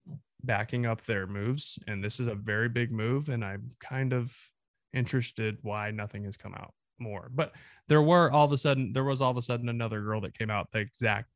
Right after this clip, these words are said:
day, or two more girls within a day, and then the next day after the suspension. So the league had that in their pocket. I'm guessing they were like, "Okay, now we'll release it because this backs up our, our move." But I'll have to see the details there.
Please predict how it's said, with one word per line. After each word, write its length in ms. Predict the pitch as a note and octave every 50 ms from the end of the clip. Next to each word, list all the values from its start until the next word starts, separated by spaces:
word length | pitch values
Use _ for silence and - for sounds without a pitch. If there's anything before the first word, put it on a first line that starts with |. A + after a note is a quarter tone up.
| -
day, 460 | A#2+ A2+ G2+ G2 F#2+ F#2+ F#2+ F#2 F#2 - _ _ _ _ _ _ _ -
or 180 | C#3 B2 A2 - - - -
two 140 | - C#3 C3
more 180 | B2 B2 A#2
girls 340 | A2 A2+ A2+ G#2+ G2+ G2+ - -
within 300 | C3 B2+ A#2 - A#2 A2+
a 60 | A2
day, 480 | G#2+ A2+ A#2+ A2+ A2+ A2+ A2+ A2+ A#2 - -
and 120 | A#2 A2+ A2+
then 120 | G#2+ G#2+
the 80 | G#2 G2+
next 340 | G#2+ A2+ G#2+ - - -
day 280 | - G2+ G2 G2 F#2+ F#2 -
after 520 | - G2+ G2+ G2+ - - A2 G2+ G2 G2 _ _ _ _ _ _ _ -
the 60 | B2
suspension. 800 | - - G#2 - - G#2+ G2+ F#2+ - - E2 A#1 A#1+ B2+ C#3 - -
So 320 | - - A2+ G2 F#2 - - _ _ -
the 80 | - D#3
league 200 | E3 G3 A3 D#3+
had 260 | D3+ D3 D3 D3 D3
that 120 | D3+ D3
in 80 | B2+ A#2+
their 100 | A#2+ A2+
pocket. 400 | - B2 A2 A2+ A#2+ - C3+ B2+
I'm 120 | B2 A#2+
guessing 280 | A#2+ B2 A#2+ - C3 A#2
they 200 | A2 G#2+ G#2+ G#2+
were 120 | G#2 A#2
like, 240 | A2 G#2 G2+ G2+ -
"Okay, 240 | B2 B2+ - B2+ A2+
now 220 | A2 A2+ A#2 A#2+
we'll 160 | A#2+ A#2 A2+ A2
release 360 | G#2+ G#2 G#2+ A2 A2+ - -
it 160 | G#2+ G2+ F#2+ -
because 260 | G2+ G2+ - G2+ G2+
this 120 | A2 G#2+
backs 340 | - - G#2 G2 F#2+ - -
up 100 | G2+ G2+ -
our, 260 | F#2+ F#2 D#2+ A2+ B2+ _ _ _ _ _ _ _ _ _ _ _ _ _ _ -
our 120 | - G#2+
move." 360 | G2 F#2+ F#2+ F#2+ F2+ E2+ E2 - - - _ _ _ _ _ _ _ _ _ _ _ _ _ _
But 200 | - G#2+ E2+ E2 - _ _ _ -
I'll 100 | G#2 A#2+
have 140 | D3+ D#3+ C3
to 100 | B2 A#2
see 140 | - A#2+
the 80 | G2+ F#2+
details 400 | - F#2+ F#2+ - - F#2 F#2 F2+
there. 240 | F2 E2 F#2 A#2+